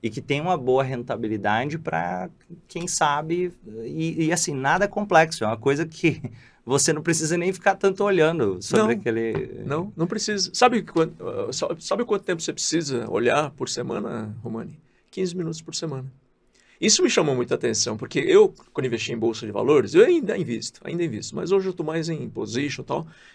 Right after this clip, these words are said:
Speaker 2: então eu tô mais tranquilo. Mas uma das coisas que me incomodava muito no investimento em bolsa de valores é que eu ficava pendurado o dia inteiro. Aí você não tem vida, né? Você não consegue trabalhar direito.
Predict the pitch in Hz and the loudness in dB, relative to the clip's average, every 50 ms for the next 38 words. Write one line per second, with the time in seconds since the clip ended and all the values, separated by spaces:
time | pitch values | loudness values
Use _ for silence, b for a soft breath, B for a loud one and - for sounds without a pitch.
0 | B _ - - 131 123 123 - 139 131 135 139 135 - 147 156 151 131 135 113 | B _ -4 0 0 0 2 2 0 2 2 0 0 0 -2 -4 -2 -2 -2 -2
1 | 104 104 - b b b b b b - 131 131 123 110 - - - B B B | -2 -4 -8 b b b b b b 0 2 2 4 2 0 -2 -4 B B B
2 | B B B - - - - 147 147 185 170 - 208 190 190 - 180 185 180 - | B B B -16 -14 2 4 6 6 6 6 8 8 8 8 6 2 0 2 2
3 | 180 160 147 127 117 127 156 190 190 160 127 123 127 131 127 131 120 113 110 117 | 4 4 4 4 4 4 2 4 2 0 0 0 0 -2 -2 -4 -6 -6 -6 -8
4 | 127 113 120 110 117 113 - 120 117 107 - 170 220 214 - 117 104 98 107 110 | -8 -6 -6 -4 -6 -6 -4 -6 -6 -6 -2 -2 -2 -2 -2 -4 -4 -2 0 0
5 | 139 151 151 - 254 - - - 190 180 190 185 - - 214 208 135 113 117 120 | 2 0 0 -4 -4 -6 -2 -2 -2 -2 -2 -6 -8 -6 -4 -2 -2 0 0 -2
6 | 120 120 123 147 180 - - 392 440 392 294 196 104 - - _ _ _ _ _ | -2 -4 -4 -4 -4 -2 2 2 2 2 2 -2 -6 -10 -16 _ _ _ _ _
7 | _ _ _ _ _ - 120 117 - - 147 170 202 208 277 277 247 226 240 196 | _ _ _ _ _ 0 0 0 0 0 0 0 0 0 -2 -2 0 -2 -2 0
8 | 151 127 120 117 - 117 - 104 - 143 143 - - 156 - 123 123 123 120 120 | -2 -2 -2 -4 -6 -8 -10 -6 -6 -8 -6 -2 -2 0 2 2 0 0 0 -2
9 | 113 110 117 113 113 110 107 - - | -2 -4 -4 -4 -6 -6 -8 -14 -20